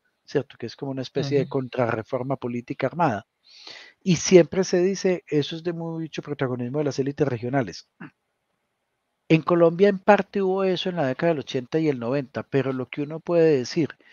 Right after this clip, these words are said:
Speaker 1: del noventa en adelante es que hay una alianza entre élites regionales y élites nacionales para oponerse a la modernización.
Speaker 2: Ujú, ok.
Speaker 1: Y que, y que, digamos, ya no es una fractura entre élites nacionales modernas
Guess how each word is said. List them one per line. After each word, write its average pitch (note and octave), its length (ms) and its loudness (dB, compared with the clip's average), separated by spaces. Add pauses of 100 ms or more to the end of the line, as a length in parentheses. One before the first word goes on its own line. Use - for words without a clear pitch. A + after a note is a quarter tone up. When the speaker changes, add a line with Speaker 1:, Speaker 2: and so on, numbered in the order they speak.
(280)
Speaker 1:
del B2+ 380 0
noventa D3 640 0
en D3 120 -2
adelante D3 720 0 (320)
es C#3+ 160 0
que D#3+ 120 2
hay D3+ 120 4
una D#3 160 -2
alianza D3 720 -2
entre B2 520 -2
élites D3+ 320 -4
regionales C3+ 640 -4
y D3+ 60 2
élites C#3+ 340 -2
nacionales C#3 760 -6 (320)
para C3+ 220 8
oponerse A#2+ 480 -6
a C3 40 -2
la C3 80 -4
modernización. G#2+ 720 -8 (560)
Speaker 2:
Ujú, C#3+ 400 -8 (300)
ok. C3+ 200 -8
Speaker 1:
Y B2 220 -2
que, D3 400 8
y C#3+ 120 -2
que, C3+ 280 4
digamos, C3 680 -2
ya C#3+ 180 4
no D#3+ 160 -2
es E3 160 -4
una E3 180 -4
fractura C#3+ 500 -2
entre D3 320 0
élites D3 340 -2
nacionales B2+ 480 -6
modernas C3 600 -4